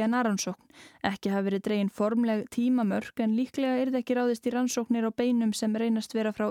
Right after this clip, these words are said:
fyrri hluta síðustu aldar eða eldri. Oddur bendir á að ferjustaðir hafi verið bæði við Laugardæli og Arnarbæli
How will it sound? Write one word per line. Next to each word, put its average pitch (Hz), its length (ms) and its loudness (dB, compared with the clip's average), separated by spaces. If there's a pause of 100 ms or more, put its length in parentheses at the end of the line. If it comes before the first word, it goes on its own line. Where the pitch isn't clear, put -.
fyrri 240 300 0
hluta 208 340 -2
síðustu 226 400 0
aldar 196 380 0
eða 202 100 0
eldri. 214 300 -2 (580)
Oddur 196 240 -4
bendir 196 320 0
á 190 80 2
að 185 160 -4
ferjustaðir 233 800 0
hafi 214 160 0
verið 214 180 -2
bæði 226 380 2
við 208 160 0
Laugardæli 220 640 0
og 214 100 0
Arnarbæli 226 640 0